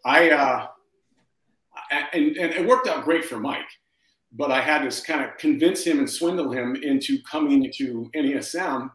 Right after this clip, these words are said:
and got him and Neil together. Neil was doing a workshop in Arizona. They met at a Holiday Inn, not a Holiday Inn, it was a Holiday Inn,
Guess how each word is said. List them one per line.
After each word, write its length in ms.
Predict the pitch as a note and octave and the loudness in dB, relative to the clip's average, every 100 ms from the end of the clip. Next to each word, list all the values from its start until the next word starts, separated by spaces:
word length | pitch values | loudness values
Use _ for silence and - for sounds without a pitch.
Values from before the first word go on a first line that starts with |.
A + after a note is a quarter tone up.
| - | -8
and 360 | B2+ A#2+ A#2 A#2 | -6 -4 -4 -4
got 240 | C3+ - | -4 -4
him 180 | D3 C#3+ | -2 0
and 100 | B2 | 2
Neil 200 | C3 C#3+ | 2 2
together. 380 | C3+ B2+ A#2+ B2 | 0 -2 -2 -2
Neil 200 | A#2+ C3+ | -2 -2
was 160 | C3 | -2
doing 180 | C#3 B2+ | -4 -6
a 40 | |
workshop 440 | A#2 C3 - C3 B2 | -6 -8 -4 -6 -6
in 120 | B2 | -6
Arizona. 480 | B2 A#2+ A#2+ B2 B2 | -6 -6 -6 -4 -4
They 140 | A2+ | -4
met 240 | A#2 B2 A#2+ | -4 -4 -4
at 100 | A2+ | -4
a 140 | G#2+ - _ _ _ _ | -6 -8 _ _ _ _
Holiday 540 | - C#3 C#3+ C3+ B2 B2+ | -2 0 2 2 2 0
Inn, 120 | B2+ | -2
not 140 | A#2+ | -4
a 60 | A2+ | -2
Holiday 420 | A2+ A2 G#2 G2+ | -2 -2 -2 -4
Inn, 120 | G2+ | -6
it 160 | F3 F3+ | -8 -8
was 140 | F#3+ | -8
a 40 | - | -6
Holiday 320 | G#2 - F2 | -6 -6 -10
Inn, 100 | F2 | -14